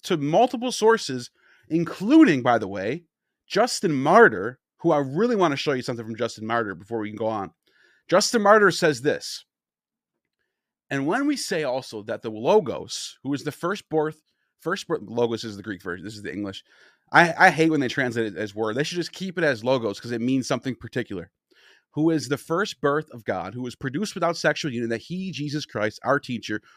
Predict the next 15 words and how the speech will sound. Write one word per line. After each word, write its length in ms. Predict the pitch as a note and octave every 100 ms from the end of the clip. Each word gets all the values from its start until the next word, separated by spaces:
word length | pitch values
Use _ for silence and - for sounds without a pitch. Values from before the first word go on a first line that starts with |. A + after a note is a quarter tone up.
| _
was 120 | B2 -
crucified 420 | - F3 E3 F3
and 120 | D#3
died 260 | C3 C3+ B2+
and 80 |
rose 240 | A2 C3 C#3
again 240 | B2 A#2
and 100 | F2+
ascended 420 | G2+ - E3 E3
into 140 | D#3 D3
heaven. 360 | A#2 A2+ A2+ - _ _ _ -
We 140 | G3+
propound 680 | A#3 - A#3 A3+ A3+ B3 A#3+
nothing 460 | B3+ D4 - D4 G#3+
different 540 | D4 E4+ - B3+ A#2